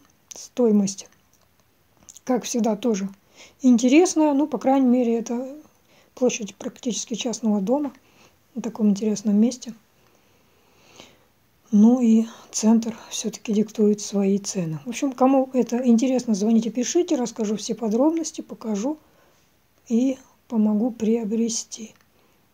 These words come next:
Вот. Ну, мне кажется, интересное предложение, поэтому я вам быстро покажу.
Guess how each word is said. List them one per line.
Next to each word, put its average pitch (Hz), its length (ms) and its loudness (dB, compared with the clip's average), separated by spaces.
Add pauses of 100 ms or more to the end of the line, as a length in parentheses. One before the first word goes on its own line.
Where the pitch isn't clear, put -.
(1700)
Вот. 196 380 -2
Ну, 302 200 -2
мне 262 160 -2
кажется, 240 300 -4
интересное 220 400 -2
предложение, 226 500 -2
поэтому 208 420 -2
я 202 80 -2
вам 196 260 0 (580)
быстро 214 400 0
покажу. 240 540 -2